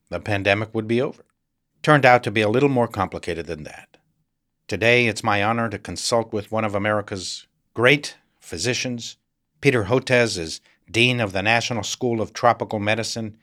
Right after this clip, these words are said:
and Professor of Pediatrics and Molecular Virology and Microbiology at Baylor College of Medicine, where he is also the co-director of the Texas Children's Center for Vaccine Development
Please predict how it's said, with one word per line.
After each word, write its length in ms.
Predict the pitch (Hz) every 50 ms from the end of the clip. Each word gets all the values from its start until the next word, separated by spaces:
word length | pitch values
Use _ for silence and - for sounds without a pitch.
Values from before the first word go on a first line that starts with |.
| _ _ _ _ _ -
and 120 | 90 80 -
Professor 460 | - 92 - - 120 113 - - 107
of 140 | 92 - -
Pediatrics 760 | 120 104 98 101 104 107 107 - - 113 107 110 - - - _ -
and 180 | - 107 98 95
Molecular 600 | 90 85 90 107 117 117 - - 123 113 113 107
Virology 680 | 92 95 85 85 95 104 113 120 120 107 117 110 101
and 100 | 90 90
Microbiology 1040 | 98 107 120 110 - 113 90 76 78 78 78 76 76 78 80 80 76 92 92 92 - _ _ _ _ _ _ _ _ -
at 180 | 85 85 - -
Baylor 320 | 110 120 120 113 107 101
College 420 | - - 95 90 90 90 85 -
of 120 | 85 - 76
Medicine, 500 | 76 71 67 67 - - 73 71 76 - _ _ _ _ _ _ _ _ _ -
where 220 | 107 107 107 104
he 160 | 104 113 113
is 140 | 113 104 92
also 280 | 113 123 143 - - 113
the 120 | 101 95
co-director 680 | - - 143 151 143 117 104 95 92 - - - 98 95
of 120 | 87 85
the 100 | 87 90
Texas 420 | - - 123 123 - - - 107 -
Children's 460 | - - 120 113 107 113 101 98 -
Center 340 | - - 110 104 - 110 95
for 140 | 85 98
Vaccine 560 | 95 90 90 85 85 - - - 127 123 120 113
Development 640 | 101 87 82 85 80 76 71 71 71 76 76 -